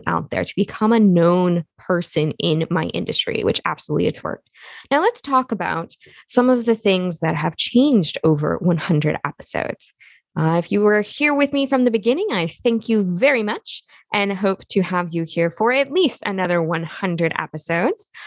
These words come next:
And as always, if you are interested in coming on and doing a behind the scenes featurette on the Burning Marketing Questions feature that we do occasionally where we get people on to talk through their marketing troubles,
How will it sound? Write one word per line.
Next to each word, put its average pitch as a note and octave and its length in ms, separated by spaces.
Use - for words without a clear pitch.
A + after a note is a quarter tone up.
And G#3 260
as F#3 220
always, F3+ 320
if F#3+ 140
you G3 120
are F#3 180
interested D4 540
in G#3 160
coming B3+ 380
on G#3+ 200
and G3+ 300
doing C4 320
a G#3+ 60
behind G#3+ 520
the G3 80
scenes G3 560
featurette A#3 800
on F#3 400
the F3+ 260
Burning F#3+ 380
Marketing F3 500
Questions F3 800
feature A#3 420
that G#3+ 180
we G#3 100
do G3+ 160
occasionally F#3+ 640
where F3 140
we F3+ 120
get G#3+ 240
people G#3+ 300
on F#3 300
to F3+ 140
talk - 380
through E3 160
their G3 260
marketing F3 480
troubles, G3 540